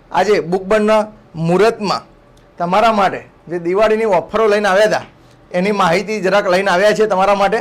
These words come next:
મારી પાછળ જોઈ શકો છો કે હેપી દિવાળી, તમામ વિદ્યાર્થી મિત્રોને હેપી ન્યૂ યર,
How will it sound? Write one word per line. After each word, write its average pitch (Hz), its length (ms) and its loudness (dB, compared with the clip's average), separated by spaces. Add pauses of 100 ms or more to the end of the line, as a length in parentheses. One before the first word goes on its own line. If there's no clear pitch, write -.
(760)
મારી 208 280 0
પાછળ 202 260 0
જોઈ 208 140 0
શકો 220 240 -2
છો 220 140 -4
કે 220 80 -4 (140)
હેપી 214 320 -6
દિવાળી, 214 300 2 (120)
તમામ 214 300 0
વિદ્યાર્થી 202 340 0
મિત્રોને 202 320 -2
હેપી 202 320 0
ન્યૂ 208 220 2
યર, 208 120 0